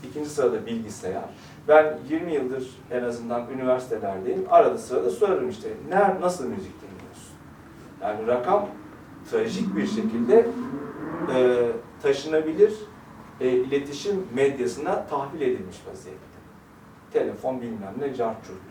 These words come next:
Yani normal şey, bunun ne olduğunu anlamayacak yakın zamanda insan. Bu ne mobilya gibi bir şey. Şunların niye olduğunu, ne işe yaradığını falan filan anlamayacak. Tabii ki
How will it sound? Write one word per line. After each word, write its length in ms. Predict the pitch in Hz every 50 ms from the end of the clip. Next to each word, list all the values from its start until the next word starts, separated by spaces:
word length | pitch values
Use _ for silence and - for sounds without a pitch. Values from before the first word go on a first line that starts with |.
| - - - - - - - - 175
Yani 160 | - - -
normal 320 | - 139 143 143 135 127 -
şey, 160 | - - - - - - - - - - - - - - -
bunun 280 | 135 - 151 156 151 160
ne 40 | -
olduğunu 400 | - 117 113 - - - - 247
anlamayacak 680 | 269 254 247 247 233 226 208 190 185 - - 180 - - - - - - - - - - -
yakın 240 | - 190 190 - 190
zamanda 440 | 196 196 196 190 190 190 190 196 202 196
insan. 320 | 196 202 202 202 202 202 208 208 208 208 208 208 208 214 208 214 214 214 214 - 214 214 - - - - - - - - - - -
Bu 100 | 127 127
ne 60 | 127
mobilya 480 | 113 104 101 101 101 - 110 104 101 95
gibi 320 | 92 90 104 107 120 117
bir 60 | 107 107
şey. 180 | 104 - 90 87 - - - - - -
Şunların 640 | - - 147 151 151 151 143 143 151 151 139 127 123
niye 340 | - 156 165 151 139 127 - - -
olduğunu, 540 | 143 117 107 101 - - 92 92 - - 92 95 - - - -
ne 80 | 127 139
işe 240 | - - - - 113
yaradığını 460 | 104 101 95 92 92 92 92 95 - - -
falan 200 | - - - - - -
filan 200 | - - - 254
anlamayacak. 360 | 240 226 - - - - - - - - - - - - - -
Tabii 260 | - 233 233 - - -
ki 220 | - - - -